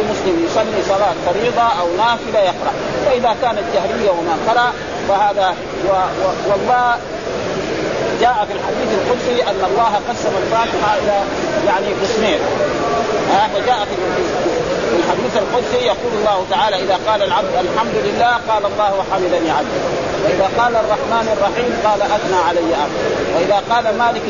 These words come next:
يوم الدين قال: "مجدني عبدي"، وإذا قال: "إياك نعبد وإياك نستعين"، هذا بيني وبين عبدي، يعني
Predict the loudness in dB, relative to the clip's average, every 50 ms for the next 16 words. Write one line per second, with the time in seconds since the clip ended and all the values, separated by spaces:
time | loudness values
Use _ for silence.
0 | 0 0 0 2 0 -2 -2 0 0 0 0 2 2 2 2 2 2 0 0 -2
1 | 0 -2 0 2 2 0 2 2 0 0 0 0 -2 -2 -2 -2 -2 -2 -2 0
2 | 0 0 2 2 2 0 2 2 0 0 0 0 -2 0 0 0 0 0 2 0
3 | 0 0 0 -2 -2 0 0 0 2 0 2 2 0 0 2 2 0 0 0 -2
4 | 0 -2 0 0 0 0 0 2 2 2 2 2 2 0 0 0 0 0 0 0
5 | 0 0 2 0 2 2 0 0 0 0 0 -2 -2 -2 -2 0 0 0 0